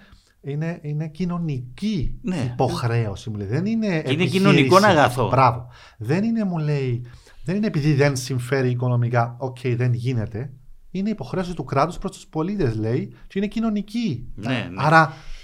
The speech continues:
Speaker 1: δηλαδή, όλα
Speaker 2: Βλέπεις τον μακροπρόθεσμο
Speaker 1: Μπράβο.
Speaker 2: σχεδιασμό, το πώς σκέφτεσαι με, με το να ζουμάρεις προς τα έξω.
Speaker 1: Ναι.
Speaker 2: Ε, άλλον παράδειγμα, αν και παίρνει μας και σε άλλα, αλλά είναι ενδιαφέρουσα συζήτηση.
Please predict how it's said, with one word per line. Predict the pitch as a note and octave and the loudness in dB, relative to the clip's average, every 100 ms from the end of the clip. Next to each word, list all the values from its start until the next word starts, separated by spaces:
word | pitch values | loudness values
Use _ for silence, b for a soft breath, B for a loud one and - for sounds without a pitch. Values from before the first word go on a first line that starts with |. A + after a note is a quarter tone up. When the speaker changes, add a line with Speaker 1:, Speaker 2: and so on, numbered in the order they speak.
| B B B B B D#3+ | B B B B B -2
Speaker 1:
δηλαδή, | E3 D#3+ G3+ - - | 4 4 4 -4 0
όλα | F3 A3+ G#3 C#3+ B2 | 6 8 8 8 8
Speaker 2:
Βλέπεις | B2+ C3+ C#3 | 6 2 2
τον | D#3 | 0
μακροπρόθεσμο | E3+ D#3 G#2 B2 B2 C3 | 2 2 2 2 2 2
Speaker 1:
Μπράβο. | C3 | 0
Speaker 2:
σχεδιασμό, | - C#3+ C#3+ G#2+ F#2 G#2 G2+ | 0 4 6 6 0 -4 -4
το | F#2+ | -4
πώς | G#2 B2 | -2 -2
σκέφτεσαι | B2 D3 D3 D#3+ D3 E3 D#3+ - B2+ | 0 0 0 -4 -2 -2 -4 -6 -4
με, | A#2+ A#2 A2 | 0 0 -2
με | A2+ | -4
το | A2 | -2
να | A2+ | -2
ζουμάρεις | G2+ G#2 A#2 B2 B2+ B2 | -2 0 4 4 2 -4
προς | C#3+ B2 | -8 -6
τα | G2 | -8
έξω. | G2 A#2 G#2 - | -8 -8 -10 -10
Speaker 1:
Ναι. | - A#2 | -12 -8
Speaker 2:
Ε, | G#2 - - - | -10 -10 -16 -8
άλλον | - D3+ E3 D#3 B2+ | 2 4 4 2 2
παράδειγμα, | G#2 G2 G2 G#2+ | 0 0 -2 -2
αν | B2+ C3+ | -2 -2
και | B2+ | -4
παίρνει | C3 C3 | -4 -4
μας | C3 B2 | -4 -4
και | B2+ | -6
σε | A2 | -6
άλλα, | G#2 A2 | -4 -2
αλλά | A2+ D3+ C#3+ C3+ | -2 0 0 0
είναι | B2+ A#2+ | -2 -2
ενδιαφέρουσα | A#2 A#2 G#2 A2+ G#2+ G2+ | -2 -4 -4 -4 -6 -8
συζήτηση. | F#2 F#2+ F#2 F2+ | -10 -12 -12 -14